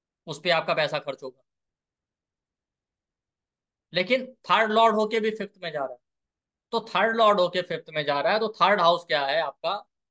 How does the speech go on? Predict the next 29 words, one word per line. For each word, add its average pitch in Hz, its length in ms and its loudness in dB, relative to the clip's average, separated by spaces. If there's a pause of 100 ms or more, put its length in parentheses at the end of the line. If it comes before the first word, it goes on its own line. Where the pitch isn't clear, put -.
(360)
थर्ड 196 220 4
हाउस 214 220 2
स्किल 208 320 -2
का 175 140 -2
है, 131 80 -2
तो 170 160 -12
नई 190 300 0
स्किल 202 320 -6
ग्रो 185 180 -2
करेगी, 180 360 -4
कुछ 185 220 -12
नई 175 220 0
स्किल 175 220 -10
सीखना, 139 340 -10
वही 165 260 -4
थर्ड 175 280 -6
हाउस 208 220 -6
फिफ्थ 185 180 -10
से 208 140 -6
इलेवंथ 170 280 -6
हो, 160 100 -16
तो 147 140 -20
बच्चे 214 280 -6
के 214 60 -6
लिए 208 120 -4
गेन 175 240 -6
का 156 120 -4
हाउस 131 240 -8
है, - 60 -20